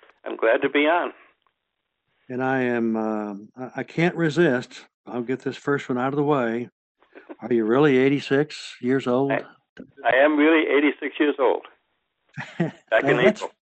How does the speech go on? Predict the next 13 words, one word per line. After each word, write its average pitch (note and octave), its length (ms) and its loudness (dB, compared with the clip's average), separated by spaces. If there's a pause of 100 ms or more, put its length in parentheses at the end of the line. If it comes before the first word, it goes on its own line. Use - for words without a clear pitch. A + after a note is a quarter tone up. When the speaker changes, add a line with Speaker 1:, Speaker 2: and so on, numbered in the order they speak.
(560)
Speaker 2:
that's G3 200 2
fantastic. F#3 920 0 (180)
Fantastic. C3+ 720 -8 (1080)
It's, - 220 -20
um, G#2 480 -12 (640)
it's, C3 260 -10
it's, C3 460 -10
uh, A#2 300 -4
quite, E3+ 360 0 (200)
it's B2 200 -10
quite F3+ 340 -2
thrilling. D3+ 480 2
I'm, C#3+ 200 0